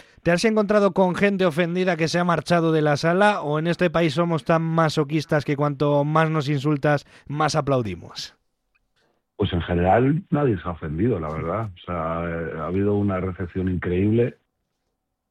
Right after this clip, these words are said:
Speaker 2: Dos mil veinticinco ha sido un año acojonante, la verdad. O sea, el crecimiento que hemos tenido es increíble.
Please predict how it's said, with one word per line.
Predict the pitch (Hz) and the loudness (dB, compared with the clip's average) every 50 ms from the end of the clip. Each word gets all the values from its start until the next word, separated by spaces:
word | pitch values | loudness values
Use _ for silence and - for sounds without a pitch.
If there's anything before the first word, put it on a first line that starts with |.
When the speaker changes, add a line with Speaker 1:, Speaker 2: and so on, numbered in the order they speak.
| _ _ _ _ _ | _ _ _ _ _
Speaker 2:
Dos | - 101 98 98 | -2 0 2 4
mil | 107 113 117 | 4 6 6
veinticinco | 120 113 107 104 87 107 107 98 104 | 4 4 2 0 0 0 0 2 0
ha | 95 92 | 0 0
sido | 107 104 98 | 0 0 0
un | 98 98 | 0 0
año | 95 95 92 92 92 90 87 87 85 82 82 80 78 76 78 - - _ _ _ _ _ _ _ _ _ _ _ _ _ _ _ _ _ _ _ _ _ _ _ _ _ - | 0 -2 -2 -2 -2 -2 -2 -4 -4 -4 -6 -6 -8 -10 -12 -14 -18 _ _ _ _ _ _ _ _ _ _ _ _ _ _ _ _ _ _ _ _ _ _ _ _ _ -10
acojonante, | 92 87 87 85 - 87 82 85 90 87 87 101 98 | -8 -6 -6 -6 -8 -6 -6 -4 -4 -4 -2 -2 -4
la | 90 82 | -2 -4
verdad. | 80 78 85 92 95 104 | -4 -4 -4 -2 -2 -2
O | 98 87 | -4 -4
sea, | - 87 85 85 85 82 82 | -4 -4 -4 -4 -4 -4 -6
el | 82 85 - 85 | -6 -8 -8 -8
crecimiento | - 92 87 82 - 87 87 90 90 85 95 90 | -6 -6 -8 -6 -6 -6 -4 -4 -2 -2 -2 -2
que | 90 | -2
hemos | 92 90 87 - | -2 -2 -4 -4
tenido | - 87 90 90 87 85 | -6 -6 -4 -4 -4 -4
es | 73 - | -6 -6
increíble. | 90 85 78 82 82 90 95 95 98 101 101 110 113 | -6 -6 -6 -4 -2 -2 0 0 0 0 -2 -4 -6